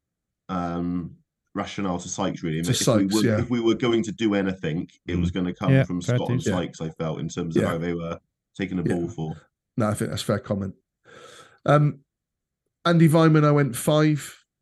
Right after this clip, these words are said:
Speaker 2: Didn't think Andy really did a great deal. I know he had the header, but, you know, and, but again, he's changing positions, but it was a five. Um,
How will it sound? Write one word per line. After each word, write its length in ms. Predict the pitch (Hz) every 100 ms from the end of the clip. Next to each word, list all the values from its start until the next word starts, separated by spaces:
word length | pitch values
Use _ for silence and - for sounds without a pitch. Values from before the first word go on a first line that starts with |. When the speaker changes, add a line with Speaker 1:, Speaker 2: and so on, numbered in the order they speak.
| _ _
Speaker 2:
Didn't 300 | 147 123 123
think 180 | - 127
Andy 340 | 123 127 120 120
really 380 | 123 117 120
did 380 | 117 135 123 - - _ _ _ _ _ _ _ _ _ _
a 80 | 120
great 460 | - 131 131 127 127
deal. 200 | 117 120
I 40 |
know 160 | 127 123
he 80 |
had 200 | 120 110
the 100 | 110
header, 360 | 113 120 120 117
but, 400 | 110 123 113 - _ -
you 120 | 110
know, 100 | 104
and, 220 | 110 -
but 140 | 127 123
again, 400 | - 117 131 135
he's 180 | 110 -
changing 320 | 131 113 104
positions, 480 | 104 117 - 120 113
but 340 | 110 104 - - - - -
it 100 | 117
was 120 | 107
a 40 | 107
five. 560 | - 117 113 113 110 _ _ - - - _ _
Um, 360 | 139 135 135